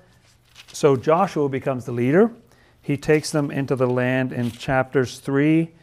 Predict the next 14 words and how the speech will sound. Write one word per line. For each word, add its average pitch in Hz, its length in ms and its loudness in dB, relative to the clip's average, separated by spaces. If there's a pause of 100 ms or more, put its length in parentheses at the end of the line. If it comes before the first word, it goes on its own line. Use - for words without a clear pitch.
(220)
and 127 220 -2
four. 147 440 6
They 123 180 0
finally 151 680 0
cross 139 760 4 (400)
the 120 100 -2
Jordan 139 640 4
<coughs> - 0 -
River 143 540 6 (520)
and 117 300 -2
go 135 320 6
into 151 340 0
the 123 120 2
land. 131 560 -2